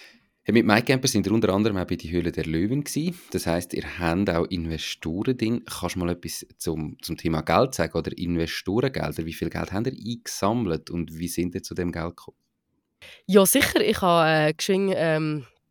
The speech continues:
Speaker 2: ja, geschwind erzählen, wie das so gelaufen ist. Äh, wir sind im zweitausendachtzehn, haben wir uns nachher dann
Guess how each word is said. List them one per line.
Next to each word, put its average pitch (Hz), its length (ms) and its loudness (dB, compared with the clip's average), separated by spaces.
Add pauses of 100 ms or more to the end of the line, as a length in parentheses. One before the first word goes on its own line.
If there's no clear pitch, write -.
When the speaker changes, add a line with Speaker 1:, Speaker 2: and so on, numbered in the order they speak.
(420)
Speaker 2:
ja, 190 100 8
geschwind 175 240 2
erzählen, 180 240 4
wie 190 60 2
das 175 160 2
so 180 80 2
gelaufen 220 380 6
ist. 269 180 6 (500)
Äh, 175 300 8
wir 190 80 4
sind 220 240 6
im 208 140 4
zweitausendachtzehn, 208 1120 4
haben 180 120 6
wir 170 80 2
uns 185 140 -2
nachher 208 300 2
dann 180 340 4